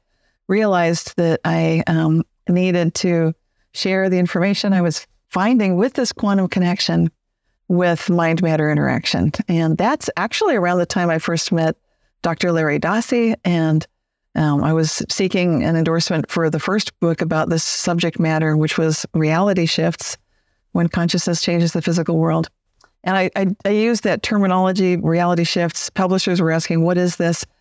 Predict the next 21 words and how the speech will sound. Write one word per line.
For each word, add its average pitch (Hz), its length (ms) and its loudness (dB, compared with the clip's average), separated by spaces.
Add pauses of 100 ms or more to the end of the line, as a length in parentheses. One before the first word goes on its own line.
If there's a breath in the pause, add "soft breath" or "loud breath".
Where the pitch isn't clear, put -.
It - 100 0
was 277 140 0
before 190 720 0 (280)
What 185 160 -2
the 196 80 0
Bleep 190 360 0
Do 175 140 0
We 170 160 2
Know, 190 360 2
the 185 140 -2
film 196 340 2
with, 170 200 0 (300)
um, 165 380 2
<laughs> - 40 -8
I 185 140 0 (160)
think 180 200 0
you've 165 140 0
seen 185 280 0
that. 160 200 0
It's 165 140 -2
wonderful. 170 580 0